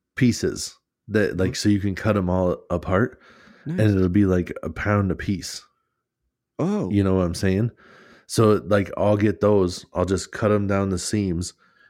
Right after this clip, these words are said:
Speaker 1: and have six packs in there, and then just, like, you know, Sunday or whatever, I'm like, "All right, we can do this that day, this that day."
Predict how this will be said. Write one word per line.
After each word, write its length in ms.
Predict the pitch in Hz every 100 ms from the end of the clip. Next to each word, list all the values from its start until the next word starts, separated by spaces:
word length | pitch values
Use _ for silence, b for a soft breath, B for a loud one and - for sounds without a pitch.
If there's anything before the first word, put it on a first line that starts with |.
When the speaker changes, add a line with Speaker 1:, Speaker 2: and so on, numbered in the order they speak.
| b
Speaker 1:
and 120 | 92
have 220 | 92 92 85
six 280 | - 104
packs 400 | - 104 95 -
in 120 | 85 80
there, 240 | 71 69
and 160 | 90 87
then 120 | 92
just, 220 | 87 82
like, 320 | 98 87 82 - _ _
you 120 | - 90
know, 180 | 90
Sunday 460 | 85 - 101 98 95
or 80 | 90
whatever, 280 | 95 98 101
I'm 120 | 87
like, 140 | 73 -
"All 100 | 87 85
right, 160 | 85 - -
we 80 | 82
can 120 | 85
do 120 | 87
this 280 | 85 90 -
that 280 | 90 90 85
day, 220 | 95 92
this 280 | 85 92 -
that 240 | 87 87
day." 240 | 92 80